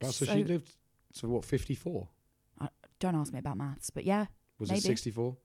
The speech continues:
Speaker 1: What were the dates? 'Cause I don't wanna be embarrassed now.
Speaker 2: Fifteen sixty to sixteen fourteen.
Speaker 1: Yeah, okay, yeah, so fifty-four.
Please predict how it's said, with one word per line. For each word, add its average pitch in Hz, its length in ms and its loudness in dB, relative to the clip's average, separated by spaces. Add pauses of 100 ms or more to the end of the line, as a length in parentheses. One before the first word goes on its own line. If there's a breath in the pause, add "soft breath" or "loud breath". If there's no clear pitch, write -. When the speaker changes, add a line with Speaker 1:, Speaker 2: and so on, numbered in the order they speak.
(100)
Speaker 1:
What 160 120 6
were 170 60 6
the 147 80 6
dates? 127 340 4
'Cause 104 140 2
I 117 60 6
don't 120 80 8
wanna 110 120 4
be 104 100 4
embarrassed 95 460 2
now. 82 180 -4 (220 loud breath)
Speaker 2:
Fifteen 262 400 6
sixty - 380 -2
to 202 120 -2
sixteen - 960 -4
fourteen. 101 580 -8 (160)
Speaker 1:
Yeah, 95 200 4
okay, 104 200 -2
yeah, 113 160 4
so 101 160 -6
fifty-four. 107 520 -6